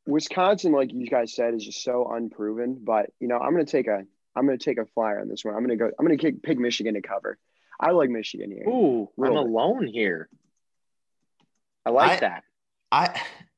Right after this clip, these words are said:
Speaker 3: I like
Speaker 2: I like that
Speaker 3: Milton.
Speaker 2: I'm alone. I like that I'm alone
Speaker 1: Mil-,
Speaker 2: because
Speaker 1: Mil-
Speaker 2: I'm gonna pick up a game on all you fools this week.
Speaker 3: Probably, but
Speaker 1: Mil-,
Speaker 3: I like
Speaker 1: Milton
Speaker 3: Milton.
Speaker 1: made some, Milton made some bad, like,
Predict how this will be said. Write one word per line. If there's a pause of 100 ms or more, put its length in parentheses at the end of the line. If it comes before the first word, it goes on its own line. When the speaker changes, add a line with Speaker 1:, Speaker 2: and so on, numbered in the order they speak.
(140)
Speaker 3:
I
like
Speaker 2:
I
like
that
Speaker 3:
Milton.
Speaker 2:
I'm
alone. (360)
I
like
that
I'm
alone
Speaker 1:
Mil-,
Speaker 2:
because
Speaker 1:
Mil-
Speaker 2:
I'm
gonna
pick
up
a
game
on
all
you (100)
fools
this
week. (200)
Speaker 3:
Probably,
but
Speaker 1:
Mil-,
Speaker 3:
I
like
Speaker 1:
Milton
Speaker 3:
Milton.
Speaker 1:
made
some, (1080)
Milton
made
some
bad, (160)
like,